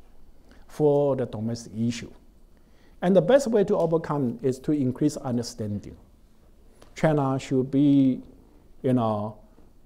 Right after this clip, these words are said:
better present itself, help people to understand China, and, uh, Chinese people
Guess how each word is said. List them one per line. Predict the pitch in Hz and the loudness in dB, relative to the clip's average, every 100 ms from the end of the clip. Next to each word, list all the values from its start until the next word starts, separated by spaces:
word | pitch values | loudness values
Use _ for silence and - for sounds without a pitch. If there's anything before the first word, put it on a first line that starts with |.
| - | -8
better | 123 156 156 147 | 0 0 2 0
present | 143 135 117 143 131 | 0 -2 -2 -2 -2
itself, | - 120 117 135 - - - _ - - - - | -4 -6 -4 -6 -6 -20 -20 _ -20 -20 -20 -6
help | 151 143 | 0 0
people | 156 143 143 | 2 2 0
to | 147 | -2
understand | 120 127 123 - 131 131 | -4 -4 -4 -6 -4 -2
China, | - 127 117 117 139 - - - - _ - - | -4 -4 -4 -6 -8 -12 -20 -20 -20 _ -16 -4
and, | 131 131 | 0 2
uh, | 131 | 0
Chinese | - 143 143 | 0 -2 0
people | - 160 156 131 127 127 | 0 2 4 4 4 0